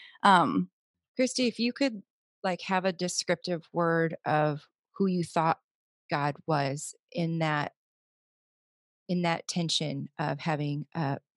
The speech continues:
Speaker 2: pastor as a dad and then living one life in public, another life in pri-, private. What, what was your perception of God in that?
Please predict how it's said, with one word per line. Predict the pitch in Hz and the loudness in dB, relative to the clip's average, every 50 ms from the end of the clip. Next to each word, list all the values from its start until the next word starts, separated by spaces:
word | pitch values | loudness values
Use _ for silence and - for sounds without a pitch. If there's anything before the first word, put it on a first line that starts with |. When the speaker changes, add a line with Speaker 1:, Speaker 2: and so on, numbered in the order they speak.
| _ _ | _ _
Speaker 2:
pastor | - 214 202 220 - - 240 | -4 -2 -2 -2 -2 -2 -2
as | 226 190 196 | -2 -2 -2
a | 185 | -2
dad | - 165 160 151 151 147 147 151 - - | 0 0 0 2 2 2 0 -2 -2 -4
and | 151 160 160 | -4 -4 -2
then | 151 151 160 | -4 -4 -4
living | 160 151 160 156 156 | -4 -4 -4 -4 -2
one | 156 175 185 196 190 | -2 0 0 0 0
life | 185 180 175 175 - - - - | 0 0 0 -2 -4 -6 -8 -6
in | 180 170 165 | -6 -6 -4
public, | - 170 151 160 156 156 160 - - - | -2 -2 -2 0 0 -2 -4 -6 -6 -6
another | 170 165 170 170 170 180 | -2 -2 0 0 0 0
life | 180 170 165 165 - | 0 0 -2 -2 -4
in | 170 165 151 | -6 -8 -8
pri-, | - - - - 160 - _ _ _ - | -6 -4 -2 -2 -4 -4 _ _ _ -2
private. | 160 160 165 165 165 170 160 - - _ - - - - _ _ _ _ _ | 0 0 0 0 0 -2 -2 -2 -6 _ -20 -20 -20 -20 _ _ _ _ _
What, | - 170 165 202 - - - - | -6 0 2 2 2 0 -2 -4
what | - 196 190 180 - | 2 4 4 4 4
was | 240 214 202 | 2 2 0
your | 208 185 | 0 0
perception | - 190 175 - - 170 - - - 175 | 0 -2 0 2 0 0 0 -2 -4 -2
of | 160 151 - | -4 -4 -2
God | - 160 151 165 175 170 156 - - | -2 0 0 2 2 0 -2 -4 -6
in | - 147 139 | -6 -4 -4
that? | 139 135 123 117 - | -4 -4 -4 -6 -8